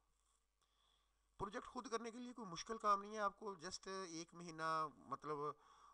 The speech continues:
उस कंसर्न language पे time देना पड़ेगा जिसमें आप प्रोजेक्ट करना चाहते हैं, चाहे वो एएसपी है, सी sharp, Python या पीएचपी, कोई भी है। आपको सीखना क्या होता है, आपको कंसर्न language का login registration system सीखना है with session,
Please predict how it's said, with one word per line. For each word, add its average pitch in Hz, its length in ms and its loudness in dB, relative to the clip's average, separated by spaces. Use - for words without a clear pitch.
उस - 200 -2
कंसर्न 226 420 2
language 185 340 -2
पे 170 380 -2
time 156 260 2
देना 160 180 -2
पड़ेगा 151 280 0
जिसमें 147 280 -6
आप 147 140 2
प्रोजेक्ट 139 300 -6
करना 139 200 -6
चाहते 143 560 -6
हैं, 143 120 -2
चाहे 143 180 -4
वो 139 140 0
एएसपी 135 320 -4
है, 139 160 -4
सी 131 160 -10
sharp, 131 300 -2
Python 147 300 4
या 143 100 -4
पीएचपी, 135 400 -8
कोई 135 220 -4
भी 139 140 -8
है। 139 180 -8
आपको 202 200 10
सीखना 262 380 -2
क्या 233 100 0
होता 220 180 4
है, 226 60 12
आपको 220 460 6
कंसर्न 240 500 -2
language 202 360 -2
का 196 280 6
login 160 400 8
registration 165 640 -8
system 175 240 -6
सीखना 180 280 -8
है 180 100 -6
with 160 160 -6
session, 156 380 -6